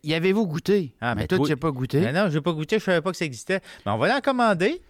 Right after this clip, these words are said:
Speaker 2: C'est les interwebs, ça,
Speaker 1: Ouais,
Speaker 2: quoi ? Faut
Speaker 1: ouais,
Speaker 2: s'appeler
Speaker 1: ouais.
Speaker 2: quelque part ? Je sais pas, euh,
Speaker 1: Non, non, ça
Speaker 2: faut le
Speaker 1: doit se
Speaker 2: faxer ?
Speaker 1: commander par fax, on va y envoyer un fax, fait que,
Speaker 2: Ok.
Speaker 1: fait que voilà. Écoute, moi, c'est pas mal les questions que j'ai pour aujourd'hui.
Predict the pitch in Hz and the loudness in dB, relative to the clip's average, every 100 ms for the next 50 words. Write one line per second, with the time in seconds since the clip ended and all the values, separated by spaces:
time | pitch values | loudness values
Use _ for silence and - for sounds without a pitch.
0 | _ - 127 120 147 160 151 220 269 208 | _ -10 -4 -2 0 0 2 2 0 0
1 | 262 262 165 202 185 180 170 160 175 180 | 0 2 2 0 0 0 2 2 0 -2
2 | 156 - 220 254 196 104 - 175 151 123 | -4 0 0 0 -4 -10 -6 -4 -2 -2
3 | 160 226 185 320 285 214 208 180 202 196 | 0 2 2 2 0 2 2 2 2 2
4 | 185 208 175 135 - 170 - 233 202 180 | 2 2 0 -4 -4 -2 0 2 4 4
5 | 170 175 160 - 170 - 135 135 120 110 | 2 2 0 -2 -6 -6 -6 -2 0 -2
6 | 107 113 98 - - - 120 127 120 143 | -4 -8 -10 -14 -16 -10 -4 0 2 2
7 | 131 131 - - - - - - - 170 | 2 0 -4 -20 -20 -20 -20 -12 -4 -2
8 | 349 220 320 269 233 247 311 320 220 220 | 0 2 0 2 2 4 4 4 2 0
9 | - 277 214 226 214 202 190 175 170 180 | 2 4 4 2 2 4 4 4 2 0